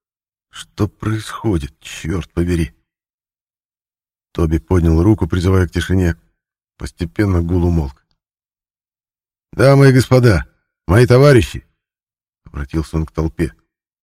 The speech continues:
«На это ушло много времени, но я сдержал слово и выполнил вашу просьбу». Он выбросил руку вперед, указывая на Мэла.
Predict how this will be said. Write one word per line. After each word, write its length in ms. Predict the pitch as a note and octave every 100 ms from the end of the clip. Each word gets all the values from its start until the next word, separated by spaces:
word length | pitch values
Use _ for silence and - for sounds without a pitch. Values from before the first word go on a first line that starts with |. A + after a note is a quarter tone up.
| _ _ _ _
«На 140 | - A#2
это 220 | C3 C3
ушло 340 | C3+ - B2+
много 400 | B2 B2 C3+ A#2+
времени, 440 | A2 B2+ C3 A2+ G2+
но 160 | G2
я 180 | A2+ B2+
сдержал 460 | G2 B2+ A#2+ C3+ B2
слово 400 | - A2+ A2+ A#2
и 20 |
выполнил 480 | A#2 D3+ B2 A2 G#2
вашу 260 | G#2 -
просьбу». 460 | F#2 G#2 F#2+ D#2 - _ _ _ _ _ _ _ _ _ _ -
Он 160 | D2+ D2
выбросил 500 | F2+ E2 D#2+ D#2+ E2+
руку 220 | E2+ D#2
вперед, 400 | - E2 G2 E2+
указывая 480 | D#2 F2 E2 D#2+ E2
на 100 | D#2+
Мэла. 380 | F2+ F2+ D2+